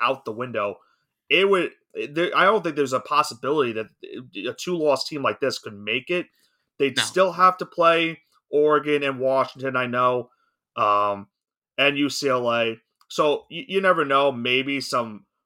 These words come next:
Speaker 1: wild scene could happen in the next couple weeks. But U S C, it's just been a consistent thing for them all season. Their defense has not been playing great, and that's a reason why they're losing some of these games. But with the way the offense played in the first half,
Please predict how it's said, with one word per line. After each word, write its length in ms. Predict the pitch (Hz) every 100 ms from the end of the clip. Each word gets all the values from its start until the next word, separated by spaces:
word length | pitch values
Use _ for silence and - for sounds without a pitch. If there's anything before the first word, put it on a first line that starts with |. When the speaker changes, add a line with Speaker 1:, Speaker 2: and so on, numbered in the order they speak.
| _
Speaker 1:
wild 760 | 127 160 120 120 123 143 139
scene 360 | 131 - 135 131
could 180 | - 120
happen 600 | 113 110 113 143 143 147 _ _ -
in 60 |
the 80 | 135
next 200 | 139 131
couple 280 | 151 135 143
weeks. 500 | 139 143 - - - _ _ _ _ 120
But 320 | - 131 123 - _ _ _ _ _ - _ _ _ _
U 240 | 139 202
S 140 | 202 -
C, 300 | 175 175 147
it's 120 | 135
just 160 | 160 -
been 120 | 165
a 40 |
consistent 540 | 160 147 175 - 151 127
thing 160 | 156
for 120 | 151
them 140 | 139 127
all 140 | 123
season. 320 | 117 151 131
Their 100 | 113
defense 520 | 117 131 147 151 156 139
has 180 | 120
not 260 | 120 120 135
been 100 | 156
playing 300 | - 151 147
great, 340 | 127 120 123 120 135 - _
and 140 | - 120
that's 160 | 123
a 80 | 131
reason 340 | 120 135 151 143
why 140 | 135
they're 100 | 131
losing 280 | 127 135 127
some 180 | 131 123
of 60 |
these 140 | 113 -
games. 320 | 143 143 113
But 280 | 143 131 - _ _ _ _ _
with 140 | - 156
the 100 | 147
way 220 | 139 185
the 160 | 196 180
offense 280 | 190 185
played 240 | - 175 180
in 80 | 160
the 60 |
first 360 | 135 156 147 -
half, 320 | 160 175 117